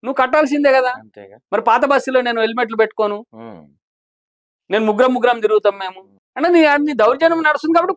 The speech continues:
Speaker 1: పోలీసు కొద్దిగా ఓపిక
Speaker 2: భయపడతారు,
Speaker 1: పడుతుంది,
Speaker 2: కొంచెం
Speaker 1: భయపడతాడు.
Speaker 2: వెనకడుగు వేస్తారు.
Speaker 1: కానీ ఖచ్చితంగా చట్టం అమలు చేయాల్సి వచ్చినప్పుడు
Speaker 2: ఖచ్చితంగా ఓ రోజు వస్తది.
Speaker 1: చర్యలు తీసుకుంటారు కదా.
Speaker 2: అవును. ఇప్పుడు ఇవాళ వచ్చినట్టు,
Speaker 1: ఇవాళ వచ్చినట్టు.
Speaker 2: వచ్చినట్టు.
Speaker 1: నువ్వు, నువ్వు, నువ్వు ఎక్కడైతే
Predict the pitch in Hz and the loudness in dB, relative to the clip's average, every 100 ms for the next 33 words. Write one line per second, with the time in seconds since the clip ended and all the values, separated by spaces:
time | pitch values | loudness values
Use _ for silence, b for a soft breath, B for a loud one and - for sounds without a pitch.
0 | - 349 302 339 320 311 285 262 254 _ | -2 0 0 0 2 4 4 2 -2 _
1 | _ _ - - - - - 277 277 320 | _ _ -16 -2 0 2 2 0 2 2
2 | 190 277 - 139 143 120 113 - 104 95 | 2 2 0 0 0 -2 -4 -10 -6 -2
3 | 285 247 247 302 330 302 269 302 285 294 | 0 -2 -2 0 0 0 0 2 2 2
4 | 311 311 311 311 - 330 311 330 349 359 | 4 4 2 0 -2 -2 0 0 -2 -8
5 | _ _ - 151 - 196 185 196 185 - | _ _ -4 -4 -4 0 2 2 0 -4
6 | 135 101 _ _ _ _ - 302 339 302 | -10 -10 _ _ _ _ -2 2 4 2
7 | 330 392 320 180 226 311 - 104 92 _ | 0 0 0 0 0 -2 -6 -12 -14 _
8 | 190 233 190 165 156 165 147 131 120 - | -8 0 2 2 0 -2 -2 0 0 -2
9 | 320 370 330 - 269 - 240 226 262 330 | -2 0 0 -4 -8 -6 -6 -6 -6 -8
10 | 262 180 160 - _ _ _ _ 123 151 | -16 -18 -20 -20 _ _ _ _ -4 0
11 | 247 151 - 226 233 151 110 123 214 | 0 -2 -2 0 0 -2 -8 -8 -8